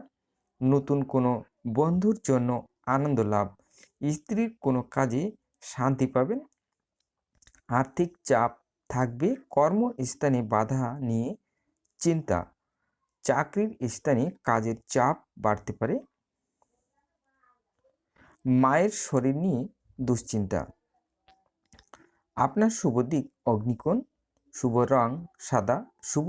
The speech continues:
সংখ্যা কুড়ি। বৃশ্চিক রাশি, আজকের দিনটি আপনার কেমন যাবে?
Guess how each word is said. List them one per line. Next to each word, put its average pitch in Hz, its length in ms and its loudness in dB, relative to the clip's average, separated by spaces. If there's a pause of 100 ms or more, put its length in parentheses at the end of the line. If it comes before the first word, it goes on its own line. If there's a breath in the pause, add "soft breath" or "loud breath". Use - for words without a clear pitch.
সংখ্যা 127 460 -2 (420)
কুড়ি। 110 260 0 (1400 soft breath)
বৃশ্চিক 170 520 -2 (100)
রাশি, 143 300 0 (380)
আজকের 123 380 0
দিনটি 123 280 0
আপনার 117 280 0 (340)
কেমন 113 280 2
যাবে? 120 240 0